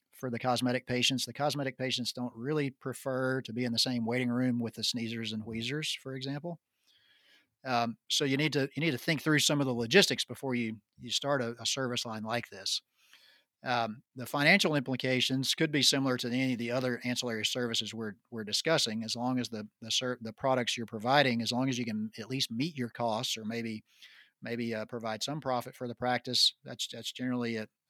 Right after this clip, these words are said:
uh, a good thing. Um, as far as, um, medical liability and so forth, that it'd be a good idea to check with your, with your malpractice carrier to see if there's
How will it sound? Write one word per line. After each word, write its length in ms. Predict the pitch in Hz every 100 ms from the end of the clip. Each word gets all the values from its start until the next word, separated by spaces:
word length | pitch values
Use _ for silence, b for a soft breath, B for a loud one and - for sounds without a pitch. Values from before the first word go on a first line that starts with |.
| 123
uh, 180 | 110 104 120 120
a 40 |
good 180 | 110 156
thing. 320 | 131 104 117 127 _ _ _ _ _ _ _ _ - -
Um, 320 | 131 123 117 120
as 100 | 110
far 380 | - 143 170 175
as, 520 | 127 131 127 123 - - B B B B B B -
um, 440 | - 123 120 110 117 _ _ _ - - - _ _ -
medical 320 | 131 135 131
liability 560 | 113 107 98 147 180 175
and 140 | 156
so 160 | 160 151
forth, 480 | 156 147 139 - b b -
that 200 | 120 117
it'd 120 | 117
be 140 | 127 127
a 60 |
good 180 | 107 170
idea 400 | 151 127 127 127
to 220 | - 113
check 400 | - - 147 139
with 280 | 127 123 -
your, 520 | 123 123 120 113 107 _ _ -
with 240 | 127 113
your 120 | 117
malpractice 580 | 113 120 117 120 120 151
carrier 480 | - 151 170 180 185
to 100 | 123
see 280 | - 131 131
if 100 | -
there's 220 | 107